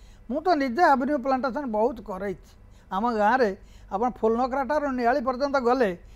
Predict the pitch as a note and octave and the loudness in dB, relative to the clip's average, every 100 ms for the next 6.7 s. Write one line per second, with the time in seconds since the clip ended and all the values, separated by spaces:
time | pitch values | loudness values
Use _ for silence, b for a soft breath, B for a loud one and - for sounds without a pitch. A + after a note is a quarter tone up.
0 | b b A3 C4+ D#4+ C#4+ D4+ E4 - B3+ | b b 2 4 4 4 6 4 2 -2
1 | B3 E4 E4+ E4+ D#4+ F4 E4 C#4+ A#3+ D4+ | -2 -4 0 2 4 2 -2 0 0 4
2 | D4+ D4 A3 - - - A3+ G#3+ G3+ G#3 | 6 6 4 -6 -18 -8 -4 -2 -2 -4
3 | G3 G#3+ G#3+ G#3 A#3 D4 A#3+ C#4 C#4+ C#4+ | -6 -8 -6 -2 0 0 -2 0 2 2
4 | D#4 D#4+ C#4+ C#4 A3 A#3+ A#3+ C4 B3 C#4+ | 4 4 2 -4 0 2 4 4 2 0
5 | C#4 C4 C4+ D#4+ D4 A#3+ - b - G#3+ | 2 2 2 2 2 0 -2 b -4 -2
6 | G#3+ G#3+ G#3 F3 D#3+ C#3+ | -2 -2 -2 -4 -8 -10